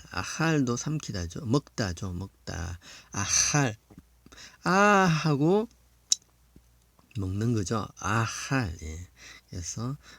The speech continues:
어, 테오헬렘 애쉬, 불로서 삼켜주십시오. 예. 이, 좀, 이 구절은 무섭네요. 구-, 구절, 불로서, 예, 불로서 원수들을, 하나님께서,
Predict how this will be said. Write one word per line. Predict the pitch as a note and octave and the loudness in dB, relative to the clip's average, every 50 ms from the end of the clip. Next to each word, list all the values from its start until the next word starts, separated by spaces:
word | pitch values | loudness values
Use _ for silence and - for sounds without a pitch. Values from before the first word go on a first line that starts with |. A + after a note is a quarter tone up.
| _ _ _ | _ _ _
어, | - F2 E2+ F2 F2+ E2+ - - _ _ _ _ _ _ - - - _ _ _ _ | -12 -10 -10 -10 -10 -12 -14 -16 _ _ _ _ _ _ -20 -20 -20 _ _ _ _
테오헬렘 | - - B2 B2 B2 C3+ - _ _ _ _ D3 B2 G#2 F#2 - - A2+ A2 A2 G#2+ G#2 G#2+ B2 C#3+ D#3 E3 E3+ E3+ F3 F#3 - _ _ _ _ _ _ - | -8 -6 -4 -4 -4 -6 -8 _ _ _ _ -4 -4 -4 -4 -4 -2 0 0 2 0 0 0 2 2 2 2 2 0 -2 -6 -10 _ _ _ _ _ _ -4
애쉬, | E3 D#3+ D3+ - - - - A2+ F2+ E2 E2 | -2 0 0 0 0 -2 -2 -2 -2 -4 -4
불로서 | - - B2 A#2+ B2 A#2 A#2 A2 G#2 F#2 - D#3 D#3 C#3 A#2+ | -2 -2 0 0 2 2 2 2 0 0 0 -2 -2 -2 -2
삼켜주십시오. | - B2+ C3+ B2 - - A2 G2 G2 F#2+ - - - - - - F#2+ F#2+ G#2+ - | -4 -6 -6 -6 -6 -8 -8 -8 -8 -8 -10 -10 -10 -12 -10 -10 -10 -12 -14 -14
예. | G2+ F2+ F2+ F#2 F2 - - - - - - - _ _ | -14 -12 -12 -14 -12 -10 -8 -8 -8 -8 -10 -12 _ _
이, | G#2 G2 F#2 F#2 F#2 F#2 G#2+ G2+ G2+ _ | -8 -6 -6 -6 -8 -10 -12 -16 -18 _
좀, | - F#2+ F#2 F#2+ F#2 | -10 -10 -8 -8 -6
이 | - B2 B2 A#2+ A#2+ | -4 -2 -2 -2 -2
구절은 | A2 - - - B2+ A#2+ A2 G#2+ G#2 G2+ G2 | -4 -6 -6 -6 -4 -4 -4 -4 -4 -4 -6
무섭네요. | F#2 F2+ - - A#2+ B2 A#2+ A2+ G#2+ G#2 F#2+ | -6 -8 -8 -6 -4 -4 -2 -4 -4 -6 -8
구-, | - - - - _ | -12 -14 -20 -20 _
구절, | - - D3+ B2+ C#3+ C#3 B2+ B2+ C3+ - - - - - - _ | -2 -2 2 2 4 2 2 0 -4 -6 -10 -14 -14 -16 -16 _
불로서, | - D3 D#3+ F3+ F3+ F3+ F3 - - - E3 D3+ B2 F2+ F2 - - | 6 8 10 10 10 10 8 6 4 4 4 4 4 0 -4 -8 -8
예, | F#2 F2 E2+ F2 - - | -6 -6 -6 -8 -10 -8
불로서 | - A#2+ A#2 B2 B2 A2+ - A#2+ A#2+ | -6 -4 -4 -4 -4 -6 -6 -4 -4
원수들을, | A#2 A2+ A2 G#2 G2 F#2+ G2 G#2+ G#2+ - - A#2+ A2+ A2 G#2+ G#2+ G2+ F#2 - - - - - - - - - - - - - - _ _ - - - - - - - - - - - _ - | -4 -4 -4 -6 -6 -6 -4 -4 -6 -6 -6 -6 -4 -4 -4 -4 -6 -8 -12 -18 -20 -20 -20 -20 -20 -20 -20 -6 -4 -4 -4 -4 _ _ -20 -20 -20 -20 -20 -20 -20 -20 -20 -20 -20 _ -10
하나님께서, | - B2+ C3+ B2+ A#2+ G#2 - - G#2 F2 - F#2+ F#2 F#2 F#2+ G2 F#2 | -6 -6 -4 -4 -4 -6 -8 -10 -12 -10 -8 -8 -8 -8 -8 -10 -12